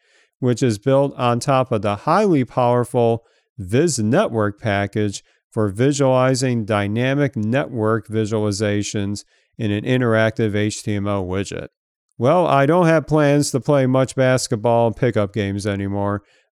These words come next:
but it's nice to know that if I ever take athletic sports again full time, who knows if that's likely,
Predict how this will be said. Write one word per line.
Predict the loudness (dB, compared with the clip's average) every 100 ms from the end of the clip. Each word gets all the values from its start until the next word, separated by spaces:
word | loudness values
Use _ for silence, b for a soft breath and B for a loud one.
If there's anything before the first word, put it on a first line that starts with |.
| -2
but | 0 2 0
it's | 0
nice | 2 2 2
to | 0
know | 0 2
that | 2
if | 2
I | 2 2
ever | 2 0
take | 0 -2 0
athletic | -2 -2 -2 -2 -2 -4
sports | -4 -2 -2 -4
again | -4 -2 -4
full | -4 -4 -4
time, | -4 -4 -4 -6 -8 _ _ _ _
who | -6 -2
knows | 0 -2
if | -2
that's | 0 0 -2
likely, | -2 -2 -2 -2 -2